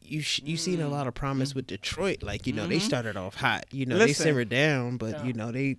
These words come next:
Speaker 1: they, they got a
Speaker 2: Low
Speaker 1: lot of
Speaker 2: key,
Speaker 1: weapons.
Speaker 2: I'm gonna say this real quick. Detroit is, like, my sneak, sleeper team already. I'm saying that, yeah, in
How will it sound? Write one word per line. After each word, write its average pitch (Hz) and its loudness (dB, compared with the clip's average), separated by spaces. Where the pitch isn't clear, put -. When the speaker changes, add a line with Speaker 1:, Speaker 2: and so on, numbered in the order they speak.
Speaker 1:
they, 131 0
they 127 -2
got 151 2
a - 4
Speaker 2:
Low 202 10
Speaker 1:
lot 160 10
of 160 6
Speaker 2:
key, 285 10
Speaker 1:
weapons. - -2
Speaker 2:
I'm 160 0
gonna 240 2
say 240 4
this 214 2
real 185 2
quick. 135 0
Detroit 147 4
is, 175 0
like, 156 2
my 147 2
sneak, 180 -2
sleeper 190 -2
team 170 -4
already. 147 2
I'm 139 -2
saying 147 -4
that, 131 -2
yeah, 131 2
in 131 -2